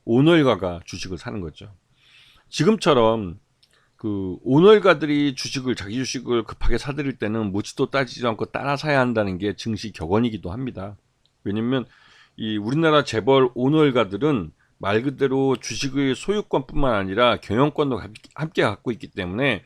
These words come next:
그 기업의 경영 내용을 가장 잘 알고 있는 투자자들이죠. 그런데 그런 투자자들이 공격적으로 주식 살 때가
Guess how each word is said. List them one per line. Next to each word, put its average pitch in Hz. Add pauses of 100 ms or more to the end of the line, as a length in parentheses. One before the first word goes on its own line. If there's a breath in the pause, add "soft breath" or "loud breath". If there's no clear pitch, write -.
(380 soft breath)
그 175
기업의 139
경영 120
내용을 98
가장 110
잘 95
알고 127
있는 87 (320)
투자자들이죠. 90 (380 soft breath)
그런데 156
그런 156
투자자들이 151 (220 soft breath)
공격적으로 143
주식 107
살 143
때가 127